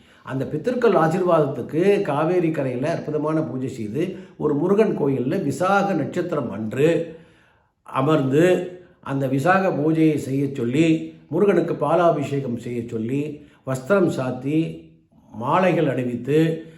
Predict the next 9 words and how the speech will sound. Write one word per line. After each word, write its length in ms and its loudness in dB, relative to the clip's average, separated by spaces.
அந்த 300 0
மாலையை 540 4
கழட்டி 400 -2
இந்த 520 -2
வரன் 380 0
க-, 360 -4
ஆணுக்கோ 460 2
பெண்ணுக்கோ 440 -2
அணிவித்து, 800 -4